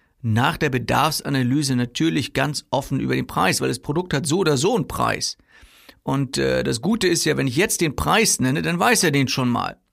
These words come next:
So, das heißt, wenn ich nachher ein Angebot mache, dann guckt er zwar immer noch unten rechts,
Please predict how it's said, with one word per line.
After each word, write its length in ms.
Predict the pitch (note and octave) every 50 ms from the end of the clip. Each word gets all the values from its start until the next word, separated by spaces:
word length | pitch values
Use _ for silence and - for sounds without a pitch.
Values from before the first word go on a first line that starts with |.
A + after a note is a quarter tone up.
| _
So, 200 | - - C#3+ E3
das 180 | F3 D#3 C#3+ -
heißt, 300 | D#3 D#3+ F#3+ G3+ - -
wenn 100 | E3+ E3+
ich 120 | D#3+ C#3
nachher 380 | D#3+ D#3 D3 - - - G3+ G3+
ein 100 | F#3 -
Angebot 600 | - F#3+ A#3+ D4+ C#4+ B3+ E3+ D3 D3 C#3 C#3 -
mache, 400 | C#3+ B2+ B2 - A#2+ A2+ A#2 - - _ _ _ _ _ _ _ _ _ _ - - - _ _ - _
dann 160 | - B2 B2
guckt 240 | - F#3 F#3 - F#3
er 80 | F3
zwar 240 | F3 - D3+ C#3+ C#3
immer 180 | E3+ G3+ C4 B3+
noch 160 | G#3 D3+ B2
unten 240 | C3 C3+ - - C3
rechts, 640 | A2+ B2+ E3 A3 G#3 - - - - - -